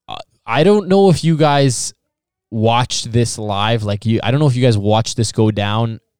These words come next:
live on the news, but I was seeing this in real time when it happened. I was looking at Capitol, at the Capitol Hill riots, and I,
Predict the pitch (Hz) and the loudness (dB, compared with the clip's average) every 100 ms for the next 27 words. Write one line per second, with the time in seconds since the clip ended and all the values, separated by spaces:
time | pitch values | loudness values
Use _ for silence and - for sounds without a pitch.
0 | _ 101 98 95 104 113 104 101 104 98 | _ -12 -6 -2 0 0 -2 -4 -4 -4
1 | 101 113 135 - - _ _ _ _ _ | -2 0 0 -2 -12 _ _ _ _ _
2 | _ - 113 185 220 - 185 190 185 - | _ -2 0 2 2 0 -2 0 0 0
3 | 127 120 131 131 123 117 101 101 95 92 | 2 4 4 2 0 -2 -2 -4 -4 -6
4 | - 90 - 139 123 160 160 151 135 135 | -8 -4 0 2 2 0 0 -2 0 -2
5 | 127 131 123 117 117 - 120 120 113 117 | 0 2 0 -2 -4 -2 -2 0 2 2
6 | 113 110 110 110 - - 120 _ 185 269 | 2 2 0 -2 -4 -6 -8 _ -2 -2
7 | 277 | -4